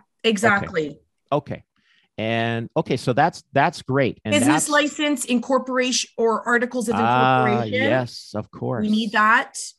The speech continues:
Speaker 2: Copy of your
Speaker 1: Um,
Speaker 2: license, copy of your incor-, articles of incorporation.
Speaker 1: Exactly. Yep.
Speaker 2: And okay. Okay. Good. Okay. And
Speaker 1: So
Speaker 2: that's,
Speaker 1: that's,
Speaker 2: so
Speaker 1: that,
Speaker 2: ten percent
Speaker 1: that's the
Speaker 2: down.
Speaker 1: stated income with ten percent down. And of course, if you put fifteen percent down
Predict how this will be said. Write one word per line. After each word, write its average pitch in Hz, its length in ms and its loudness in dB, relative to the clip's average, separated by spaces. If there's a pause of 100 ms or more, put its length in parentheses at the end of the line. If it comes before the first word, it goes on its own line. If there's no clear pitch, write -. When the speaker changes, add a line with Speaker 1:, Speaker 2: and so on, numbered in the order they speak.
(340)
Speaker 2:
Copy 120 220 0
of 110 100 4
your 127 120 4
Speaker 1:
Um, 110 60 2
Speaker 2:
license, - 760 -4
copy 113 280 -2
of 113 80 -2
your 113 200 -2
incor-, 90 280 -4
articles 110 400 -2
of 110 80 -4
incorporation. 113 760 -4
Speaker 1:
Exactly. 202 560 -2
Yep. 269 400 -2 (140)
Speaker 2:
And 107 760 -4
okay. 117 440 -4 (260)
Okay. 180 400 -2 (760)
Good. 185 380 0
Okay. 139 300 2
And 117 100 0
Speaker 1:
So 135 60 2
Speaker 2:
that's, 208 160 4
Speaker 1:
that's, - 140 4
Speaker 2:
so 156 100 2 (300)
Speaker 1:
that, 254 100 2
Speaker 2:
ten 175 120 4
percent 269 200 4
Speaker 1:
that's 170 160 2
the - 80 0
Speaker 2:
down. 95 160 2
Speaker 1:
stated 302 340 0
income 277 640 0
with 233 200 -4
ten 240 240 0
percent 233 340 -6
down. 226 180 2 (320)
And 302 140 4
of 277 100 -4
course, 330 260 -2
if 269 120 0
you 320 140 2
put - 260 -4
fifteen 302 400 0
percent 302 420 -2
down 302 320 4